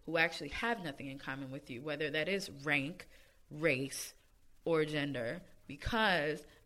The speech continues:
that is how we are going to be able to transfer equity. And that equity is exactly what we're talking about in this conversation right now about who is more useful to me. You, I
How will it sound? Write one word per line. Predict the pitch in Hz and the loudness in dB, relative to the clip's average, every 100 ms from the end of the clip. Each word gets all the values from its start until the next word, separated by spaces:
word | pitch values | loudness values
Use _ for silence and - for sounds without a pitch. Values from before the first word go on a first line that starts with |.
| - | -8
that | 151 165 170 | 4 6 6
is | 170 | 2
how | - 160 156 | 0 0 0
we | 156 | -2
are | 147 | -4
going | 143 143 147 143 | -6 -8 -8 -10
to | 143 | -10
be | 143 139 | -6 -6
able | 139 | -6
to | 131 | -10
transfer | - 147 139 135 147 127 - - | -6 -6 -6 -6 -4 -4 -6 -2
equity. | 147 143 123 - - - - - - | -2 -2 -6 -8 -10 -14 -18 -20 -8
And | 156 156 | -2 4
that | 151 - - | 4 4 4
equity | 185 190 165 156 | 4 2 -4 -4
is | 147 | -4
exactly | 143 143 147 143 151 | -8 -2 -2 -2 -4
what | |
we're | 131 | -6
talking | 139 143 | -6 -8
about | 135 - | -8 -8
in | 151 151 | -10 -2
this | 165 196 | 0 0
conversation | - 170 156 151 143 139 135 | -2 -4 -4 -6 -6 -6 -6
right | 135 147 | -6 0
now | 190 185 156 151 - - - | 4 4 2 -2 -12 -16 -6
about | 165 156 143 135 - - - | -2 2 2 2 -6 -18 -12
who | - 214 202 202 | -4 -2 0 0
is | 180 165 | -2 -4
more | 170 165 | -4 -2
useful | 156 156 160 - - 143 143 | -4 -6 -8 -8 -6 -6 -6
to | - | -8
me. | 135 110 95 | -10 -10 -10
You, | 151 170 170 | -8 -6 -6
I | - - | -10 -20